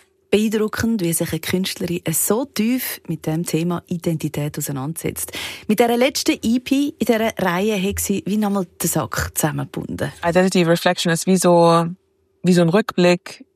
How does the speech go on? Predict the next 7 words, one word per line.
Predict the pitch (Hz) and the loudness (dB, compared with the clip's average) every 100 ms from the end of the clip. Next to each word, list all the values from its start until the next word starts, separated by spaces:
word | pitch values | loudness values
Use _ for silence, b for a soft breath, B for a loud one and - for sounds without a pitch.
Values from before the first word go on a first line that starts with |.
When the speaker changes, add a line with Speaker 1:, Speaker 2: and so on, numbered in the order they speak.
| - | 0
Speaker 2:
wie | 180 175 | 4 6
so | 175 165 165 - | 6 6 6 4
Erkenntnisse, | - - 190 196 196 185 - 180 165 | 0 0 2 2 2 0 2 2 2
die | 165 | 0
ich | 160 | 0
versuche | 185 165 160 - | 0 2 0 -2
zu | 160 156 | 0 2